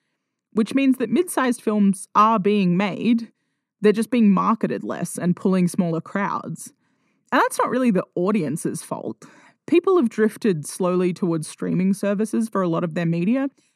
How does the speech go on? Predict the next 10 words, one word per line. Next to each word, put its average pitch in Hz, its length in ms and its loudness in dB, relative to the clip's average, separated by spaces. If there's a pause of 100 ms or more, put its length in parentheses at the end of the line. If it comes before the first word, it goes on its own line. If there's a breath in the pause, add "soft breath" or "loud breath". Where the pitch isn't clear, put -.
and 226 140 4
studios 320 440 -2
haven't 190 440 -2
really 175 240 0
worked 170 360 -6
out 170 260 -4
how 175 220 2
to 175 80 -6
combat 165 440 0
that, 82 260 -6